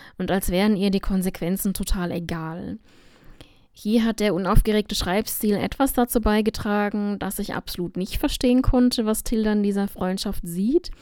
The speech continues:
Sie hat mit Marlene nur Dinge gemacht, die sie nicht wollte und Ida damit teilweise auch in Gefahr gebracht. Und Marlene war das halt völlig egal. Und so kam es jetzt zumindest bei mir an.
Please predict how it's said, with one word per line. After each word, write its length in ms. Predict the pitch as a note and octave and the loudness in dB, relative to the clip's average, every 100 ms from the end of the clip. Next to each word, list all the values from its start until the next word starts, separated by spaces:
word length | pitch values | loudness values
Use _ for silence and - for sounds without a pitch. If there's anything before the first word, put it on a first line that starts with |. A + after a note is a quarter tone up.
| - - - - - - | -20 -20 -20 -20 -20 -20
Sie 200 | - G#3 | -4 0
hat 140 | G3 - | 0 2
mit 160 | G3+ | -2
Marlene 400 | G3 F#3+ F#3 F#3+ | 0 0 0 2
nur 240 | F3+ G#3+ D4+ | 4 6 6
Dinge 260 | D4 C4+ | 6 6
gemacht, 440 | B3+ A#3+ A3+ A3 - | 6 4 4 2 0
die 80 | F#3+ | 0
sie 140 | F#3+ | 2
nicht 300 | G3 C4+ - | 2 0 2
wollte 600 | A3+ A3+ A3+ B3 A3+ A3+ | 2 4 4 2 0 0
und 160 | F#3+ F#3 | -2 -2
Ida 200 | F#3+ G3 | -2 0
damit 360 | F3+ F#3 F3+ | 0 -2 0
teilweise 680 | - F3+ F3+ F3 F3+ F3+ - | 0 0 -2 -2 -2 -4 -6
auch 140 | F#3 | -8
in 100 | F3+ | -6
Gefahr 400 | E3+ F#3 E3 E3+ | -8 -6 -4 -2
gebracht. 560 | C4 - A#3+ D#4 - - - - - - | -2 -2 -2 -4 -6 -18 -20 -20 -20 -12
Und 100 | - | -4
Marlene 500 | G3 F#3 F3 G3+ A3+ | -2 0 0 2 0
war 140 | G3 F#3+ | 0 -4
das 240 | G3 - | -4 -4
halt 180 | F#3+ F3+ | -6 -6
völlig 440 | - F3+ E3+ - | -4 -2 2 0
egal. 520 | E3 - D#3+ E3 F#3+ F3+ - - - - - - - | 0 -8 -8 -6 -6 -8 -14 -20 -20 -20 -20 -16 -6
Und 160 | F3+ | -6
so 160 | - F3 | -4 -4
kam 280 | - G3 G3 | -2 -2 0
es 100 | G#3+ | 0
jetzt 240 | F#3+ - | 0 0
zumindest 500 | G#3 G3+ F#3+ F#3 - | 2 0 0 -2 -4
bei 100 | F3+ | -2
mir 320 | F#3+ F#3+ F3 | 2 2 0
an. 380 | - E3+ - G3+ | -4 -10 -12 -14